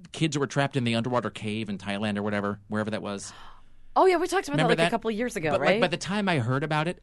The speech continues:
Speaker 1: they were already at home and, like, back in school or
Speaker 2: Yeah.
Speaker 1: something. Like, I, so I missed the whole thing. So, but things happen so quickly now,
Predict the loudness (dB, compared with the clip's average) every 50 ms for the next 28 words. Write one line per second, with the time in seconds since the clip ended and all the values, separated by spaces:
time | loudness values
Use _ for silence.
0 | -16 -8 -4 -2 0 2 2 2 2 2 2 0 -2 -2 -2 -2 -2 -2 -2 0
1 | -2 -2 -2 -2 -4 -4 -2 -4 -4 -4 -4 -4 -4 -4 -8 -10 -6 -6 -6 -6
2 | -4 -4 2 4 4 6 6 4 2 0 -4 -4 -4 -6 -4 -4 -6 -6 -6 -6
3 | -4 0 0 2 2 2 0 -2 0 -2 -2 -4 -4 0 0 0 0 0 -4 -12
4 | -12 -8 -6 -4 -2 -2 -2 -4 -6 -8 -14 -16 -18 -18 -18 -18 -18 -18 -18 -14
5 | -12 -12 -12 -12 -12 -8 -6 -6 -6 -6 -6 -6 -6 -6 -4 -4 -4 -4 -4 -6
6 | -12 -20 _ -10 -8 -6 -4 -2 0 0 0 -2 -4 -6 -6 -6 -4 -2 -2 0
7 | 0 0 0 0 -2 -2 -6